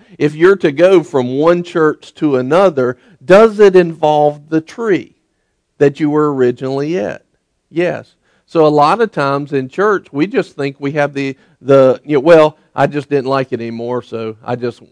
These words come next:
started going somewhere else." That's not healthy, and that's not natural. That's not a way that God would do it. There always needs to be, you should be communicating with the tree that you're connected to now.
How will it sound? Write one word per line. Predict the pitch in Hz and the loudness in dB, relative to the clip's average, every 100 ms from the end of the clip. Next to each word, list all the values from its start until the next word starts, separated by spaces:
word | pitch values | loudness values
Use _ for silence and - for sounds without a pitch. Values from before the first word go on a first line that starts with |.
| _ | _
started | - 127 117 107 | -8 -6 -6 -10
going | 113 113 | -12 -12
somewhere | 113 113 113 127 | -14 -16 -10 -10
else." | 185 - _ _ _ _ _ _ _ _ _ | -10 -14 _ _ _ _ _ _ _ _ _
That's | 110 135 202 - | -6 -2 -2 -4
not | 208 233 214 | -4 -4 -4
healthy, | 160 220 214 208 143 139 | -6 -4 -4 -6 -6 -6
and | 139 | -4
that's | 151 170 170 | -6 -6 -6
not | 165 - | -6 -6
natural. | 147 170 190 - 127 | -6 -4 -6 -6 -4
That's | 131 147 | -4 -4
not | 165 170 170 | -4 -4 -2
a | |
way | 143 135 131 | -2 -2 -4
that | 135 131 123 | -4 -8 -4
God | 127 127 123 | -4 -4 -6
would | 131 139 | -8 -6
do | 220 170 | -6 -6
it. | 113 _ _ _ 202 | -10 _ _ _ _
There | 156 160 | 4 4
always | 170 214 233 190 175 | 6 4 4 2 -2
needs | 175 170 165 - | -6 -6 -6 -10
to | 151 | -10
be, | 151 233 202 233 - | -6 -6 -8 -14 -10
you | 170 | -8
should | 247 180 160 | -8 -10 -2
be | 165 185 | -2 -2
communicating | 175 170 240 302 190 135 127 131 | -6 -4 -4 -6 -4 -2 -2 -4
with | 139 147 | -4 -4
the | 139 | -6
tree | - 170 180 | -6 -4 -2
that | 170 165 | -2 -4
you're | 180 | -4
connected | 175 175 175 185 180 170 | -6 -4 -6 -6 -10 -8
to | 190 | -8
now. | 208 233 | -6 -8